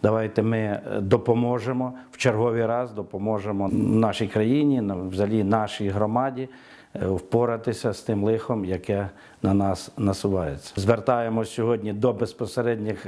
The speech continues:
розпорядників цих коштів. Ми, е, хочемо, щоб ці кошти витрачалися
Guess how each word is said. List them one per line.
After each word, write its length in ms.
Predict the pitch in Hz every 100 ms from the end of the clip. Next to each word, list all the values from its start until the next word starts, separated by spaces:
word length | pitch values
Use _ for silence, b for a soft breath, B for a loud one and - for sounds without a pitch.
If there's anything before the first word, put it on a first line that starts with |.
| -
розпорядників 840 | 107 - 117 117 123 131 131 127
цих 200 | 139 -
коштів. 420 | 139 131 135 123
Ми, 240 | 95 107 104 - - 110
е, 40 | 95
хочемо, 520 | - 127 139 127 120
щоб 300 | - 104 90
ці 100 | 117
кошти 360 | 123 113 - 104
витрачалися 920 | 110 104 110 123 110 95 90 92